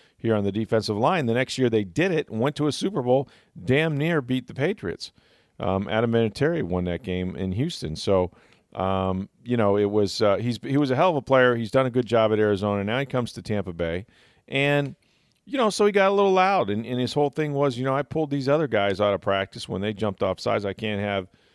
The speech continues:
you know, you." And, and what the player said after the practice was, "Look, he doesn't care who you are.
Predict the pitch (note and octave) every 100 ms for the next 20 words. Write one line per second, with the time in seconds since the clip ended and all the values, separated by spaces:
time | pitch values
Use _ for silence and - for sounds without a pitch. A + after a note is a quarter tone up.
0 | _ _ - A#2+ G#2 - C#3 D3+ C3 C#3
1 | G#2+ C#3+ C#3+ D3 E3 - - F#3+ E3 -
2 | F#3+ E3+ C#3 B2+ C3 B2 E3 D#3+ C3 -
3 | A#2+ D#3 - F3 D#3 D3 C#3+ B2 A#2+ G2
4 | F2 -